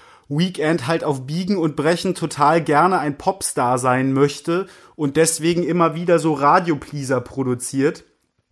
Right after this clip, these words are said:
Andererseits gibt's dann aber auch so Sachen wie, d-, der zweite Song ist, glaub ich, Too Late. Ähm, das war dieses U-K Garage-eske Ding so. Ich hatte so ein bisschen den Eindruck, das ist so,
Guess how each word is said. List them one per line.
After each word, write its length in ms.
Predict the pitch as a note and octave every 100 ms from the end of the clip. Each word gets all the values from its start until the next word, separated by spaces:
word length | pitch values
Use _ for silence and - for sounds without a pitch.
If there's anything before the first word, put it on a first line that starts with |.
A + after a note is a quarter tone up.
| -
Andererseits 680 | D#3 D#3 D#3+ E3+ D3+ E3 -
gibt's 220 | E3+ -
dann 120 | F3
aber 220 | D3 D3+
auch 120 | C3 D#3+
so 140 | D#3+
Sachen 340 | D3 D#3 F3+
wie, 220 | D#3+ E3 C#3+
d-, 140 | C#3+
der 160 | C#3+ C#3
zweite 280 | D3 D3+
Song 200 | - D#3+
ist, 100 | D3
glaub 200 | - C#3+
ich, 140 | C#3+ C#3+
Too 200 | - D3+
Late. 520 | C#3 C3+ D3+ G#3+ - _ _ _ - - - - -
Ähm, 520 | C#3 C#3 D3+ D3+ D3 -
das 300 | C#3 C3+ C3+
war 160 | C#3
dieses 560 | D3+ D#3 C#3+ C#3 - - _ _ _ -
U-K 640 | B2 D#3 D3+ D#3 D#3+ C#3
Garage-eske 1400 | C#3 D3 F3+ F3+ - - E3 - - G3+ G3+ G3+ G3+ F#3+ _ _ _ _ _ -
Ding 340 | F3 G3 G3+
so. 300 | G3 G3+ G#3
Ich 120 | G3 E3
hatte 140 | F3
so 80 | E3
ein 80 | D#3+
bisschen 240 | E3 F#3+
den 140 | F3+
Eindruck, 260 | D#3 E3 F3
das 140 | E3
ist 140 | E3+ -
so, 420 | F3 E3 D#3+ D#3